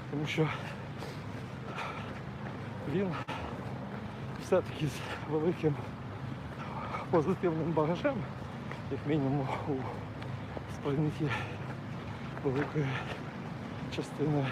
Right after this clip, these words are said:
громадян і наших партнерів, е,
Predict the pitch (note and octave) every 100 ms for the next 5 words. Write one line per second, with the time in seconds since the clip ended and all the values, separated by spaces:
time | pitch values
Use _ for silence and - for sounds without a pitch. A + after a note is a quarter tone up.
0 | B2 D3 C3+ C3 C3 D3+ C3 A#2+ B2 -
1 | - - - - - C#3 - D#3 F3+ C#3+
2 | C#4 G3+ C3 B2 - - - - - -
3 | - - - - - - - - -